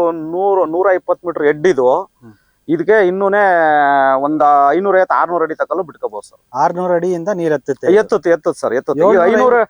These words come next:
Speaker 1: ಐನೂರ ಇಪ್ಪತ್ತು ಅಡಿ ಬಿಟ್ಟಿರೋದು ಇಲ್ಲೇ ಒಂದ್ ತೋರಿಸ್ತೀನಿ ಸರ್,
Speaker 2: ಹಾ.
Speaker 1: ಅದನ್ನು ನೋಡ್ಬಿಡಿ.
Speaker 2: ಹಾ.
Speaker 1: ಐನೂರ ಇಪ್ಪತ್ತು ಅಡಿ ಬಿಟ್ಟವ್ರೆ, ಅದ್ರಾಗೂ ಹಿಂಗೆ ಬತ್ತವ ನೀರು. ಆ, ತೋರಿಸ್ತೀವಿ ಅದನ್ನು.
Speaker 2: ಅಂದ್ರೆ ಇದು ಏಳ್ನೂರ ಐವತ್ತು ಅಡಿವರ್ಗುನು
Speaker 1: ಆ,
Speaker 2: ಎತ್ಬೋದು?
Speaker 1: ಕೆಲ್ಸ ಮಾಡ್ ಸರ್, ಮಾಡುತ್ತೆ.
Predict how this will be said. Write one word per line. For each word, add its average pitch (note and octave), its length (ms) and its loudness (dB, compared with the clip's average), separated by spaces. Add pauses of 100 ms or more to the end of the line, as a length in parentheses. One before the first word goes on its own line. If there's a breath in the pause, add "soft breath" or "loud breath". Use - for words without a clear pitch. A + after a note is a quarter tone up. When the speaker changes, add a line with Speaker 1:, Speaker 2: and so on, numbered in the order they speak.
(220 soft breath)
Speaker 1:
ಐನೂರ B3 320 2
ಇಪ್ಪತ್ತು A#3+ 320 0
ಅಡಿ B3 80 0
ಬಿಟ್ಟಿರೋದು G#3 340 -2
ಇಲ್ಲೇ A3+ 180 -2
ಒಂದ್ A3+ 200 0
ತೋರಿಸ್ತೀನಿ G3 440 -2
ಸರ್, C3+ 120 -4
Speaker 2:
ಹಾ. C3+ 300 -2
Speaker 1:
ಅದನ್ನು A#3 260 0
ನೋಡ್ಬಿಡಿ. F3+ 420 0
Speaker 2:
ಹಾ. A#2 440 -12
Speaker 1:
ಐನೂರ A#3 260 2
ಇಪ್ಪತ್ತು G#3+ 300 -2
ಅಡಿ G3 100 2
ಬಿಟ್ಟವ್ರೆ, E3 400 2 (320)
ಅದ್ರಾಗೂ A#3+ 380 0
ಹಿಂಗೆ A3+ 220 0
ಬತ್ತವ F#3 260 0
ನೀರು. D#3+ 340 -4 (380)
ಆ, E3+ 120 2
ತೋರಿಸ್ತೀವಿ F3 440 0
ಅದನ್ನು. B2+ 300 -4 (1000)
Speaker 2:
ಅಂದ್ರೆ E3+ 260 -2
ಇದು F3 100 -4
ಏಳ್ನೂರ F3+ 380 2
ಐವತ್ತು F3 260 2
ಅಡಿವರ್ಗುನು E3+ 540 -4
Speaker 1:
ಆ, - 20 -6
Speaker 2:
ಎತ್ಬೋದು? D3+ 300 -2
Speaker 1:
ಕೆಲ್ಸ G#3 240 0
ಮಾಡ್ G3 240 0
ಸರ್, D#3+ 180 -4
ಮಾಡುತ್ತೆ. E3 540 0